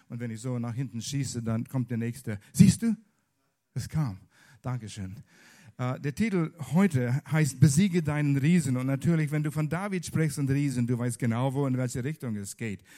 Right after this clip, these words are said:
Aber du weißt nicht genau, in welche Richtung ich gehe heute. Aber ja, es hat mit die Geschichte von David, der einen Riesen besiegt hat, zu tun. Weil in unserem Leben begegnen wir alle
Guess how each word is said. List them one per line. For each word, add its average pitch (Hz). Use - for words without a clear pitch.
Aber 127
du 139
weißt 139
nicht 156
genau, 123
in 120
welche 117
Richtung 113
ich 143
gehe 101
heute. 113
Aber 143
ja, 151
es -
hat 165
mit 151
die 147
Geschichte 143
von 120
David, 123
der 120
einen 120
Riesen 120
besiegt 113
hat, 98
zu -
tun. 143
Weil 160
in 160
unserem 160
Leben 151
begegnen 143
wir 131
alle 139